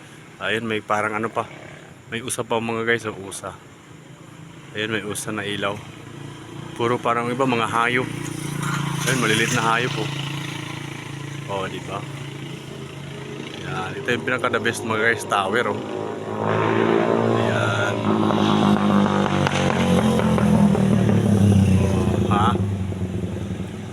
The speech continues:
Kailan kaya ako magkaroon nito, mga guys? Oh, ayun pa, mga guys. Sana magkaroon ako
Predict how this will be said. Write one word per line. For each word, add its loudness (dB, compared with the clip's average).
Kailan 0
kaya 2
ako -6
magkaroon 0
nito, -2
mga 0
guys? -2
Oh, 0
ayun 2
pa, 2
mga 2
guys. 0
Sana 2
magkaroon 2
ako 2